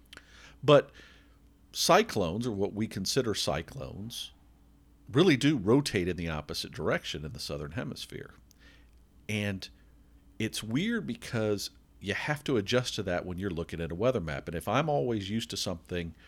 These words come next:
with the weather moving from, let's say, the,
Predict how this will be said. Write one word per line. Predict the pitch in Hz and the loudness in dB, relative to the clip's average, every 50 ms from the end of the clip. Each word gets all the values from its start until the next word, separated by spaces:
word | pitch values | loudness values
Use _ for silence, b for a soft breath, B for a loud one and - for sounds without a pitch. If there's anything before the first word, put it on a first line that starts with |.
| B B B B | B B B B
with | 110 92 | -4 -2
the | 101 | -2
weather | 92 87 101 107 107 110 101 | 0 0 2 2 2 2 2
moving | 87 95 101 104 90 98 92 87 | 0 0 -2 -2 -2 -2 -4 -4
from, | 87 - 92 90 85 82 82 | -6 -6 -6 -6 -4 -4 -4
let's | 95 98 - - - | -6 -6 -6 -6 -4
say, | - 92 90 92 85 | -4 -2 -2 -4 -4
the, | 76 80 76 71 71 | -6 -6 -6 -6 -6